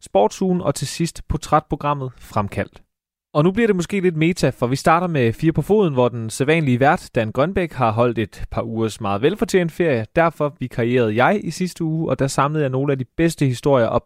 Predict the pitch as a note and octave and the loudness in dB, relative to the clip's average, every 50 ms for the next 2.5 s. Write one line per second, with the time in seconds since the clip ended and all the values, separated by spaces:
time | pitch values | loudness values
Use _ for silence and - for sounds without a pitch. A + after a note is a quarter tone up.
0 | - - D3 D3 - - B2 A#2+ - - A#2 A2 A#2 B2 A#2+ - - - B2+ A#2+ | 0 0 0 0 0 -2 -4 -2 -2 -4 -4 -2 -2 -2 -4 -4 -6 -4 -2 -2
1 | G#2+ A2 A#2+ A#2+ B2+ B2 - - - B2 - - B2+ A#2 A#2 A#2 - - - - | -2 0 0 0 0 -2 -2 -2 -4 -2 -2 -2 -2 -2 -2 -4 -4 -6 -12 -14
2 | _ - A#2+ A2+ - - A#2+ G2+ G#2 F2+ | _ -4 -4 -2 -2 0 -2 -2 -2 -4